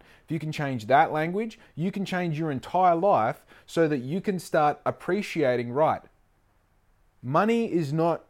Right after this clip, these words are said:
anything but a tool or an indicator. Money is the thing between what I have and what I want. And if you change what you want, then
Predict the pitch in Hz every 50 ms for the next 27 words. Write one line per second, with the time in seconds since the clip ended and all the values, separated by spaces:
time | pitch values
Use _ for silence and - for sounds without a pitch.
0 | _ _ _ 156 180 190 208 214 202 220 202 180 170 170 160 139 - - - 175
1 | 180 190 180 180 175 - 143 139 135 131 - - 151 170 175 - - 135 123 113
2 | 98 85 78 95 110 135 165 208 208 202 190 170 139 151 156 139 - - 175 175
3 | 160 151 151 - 143 139 143 143 131 117 98 113 123 143 170 180 175 175 156 123
4 | - - 165 196 220 226 220 208 - - 123 123 127 131 143 135 127 120 110 110
5 | 120 131 135 120 98 - - - _ _ _ _ _ _ _ _ _ _ _ _
6 | _ _ _ _ _ _ _ _ _ _ _ _ _ _ - 131 135 120 - 147
7 | 185 220 202 - - - 226 226 220 202 180 160 135 143 175 185 131 165 175 170
8 | 160 175 196 202 170 135 120 - - - - _ _ _ _ _ _ _ _ _
9 | _ _ _ _ _ _ _ _ _ _ _ _ _ _ _ _ _ _ _ _
10 | - 123 113